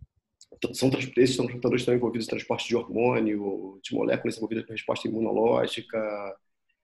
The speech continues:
com transporte de clo-, de íons mesmo, tem transportador de cloreto, que tá associado com fibrose cística.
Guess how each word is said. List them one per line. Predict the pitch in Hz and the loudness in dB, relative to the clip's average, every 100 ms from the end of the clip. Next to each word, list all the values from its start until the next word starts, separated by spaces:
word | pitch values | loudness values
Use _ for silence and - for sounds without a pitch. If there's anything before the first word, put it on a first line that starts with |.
| _ _ _ | _ _ _
com | 123 | -4
transporte | 127 113 120 120 | -2 -2 -2 -2
de | 123 | -2
clo-, | - 139 | 2 2
de | - | 2
íons | 117 143 135 107 | 2 2 0 -2
mesmo, | - 113 | -2 -2
tem | - | -2
transportador | 107 107 - - | -8 -10 -12 -8
de | 104 - | -8 0
cloreto, | 127 101 123 120 - | 2 4 2 0 -8
que | - | -12
tá | |
associado | - - - 107 | -12 -8 -6 -6
com | 104 101 | -6 -8
fibrose | 110 104 101 123 | -6 -2 -2 -4
cística. | - 110 120 - - - | -6 -4 -4 -4 -10 -14